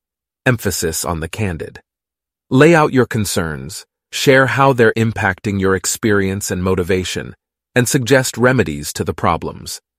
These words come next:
The leadership may be entirely unaware of the situation and,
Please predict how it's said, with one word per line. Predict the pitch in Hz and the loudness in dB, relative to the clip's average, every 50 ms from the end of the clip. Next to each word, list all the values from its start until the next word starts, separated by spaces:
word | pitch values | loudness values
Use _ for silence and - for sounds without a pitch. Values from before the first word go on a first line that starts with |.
| _ _ _ _ _ _ _ | _ _ _ _ _ _ _
The | - 131 | 4 4
leadership | 123 156 165 156 135 - - 131 113 - | 6 6 4 4 2 4 4 2 2 4
may | 113 120 117 | 2 2 2
be | 107 117 110 110 | 2 2 2 2
entirely | 104 101 - - - 135 131 127 123 113 110 101 - | 0 0 -2 -2 0 2 4 4 4 2 2 0 0
unaware | 107 104 104 95 92 104 101 98 92 | 0 0 0 2 2 2 2 2 2
of | 85 76 | 0 -2
the | 92 | -6
situation | - - 95 80 - 95 82 80 78 78 - - 82 82 82 | -6 -6 -6 -6 -6 -4 -4 -4 -4 -6 -6 -8 -8 -8 -8
and, | 80 85 82 82 80 | -8 -8 -8 -8 -10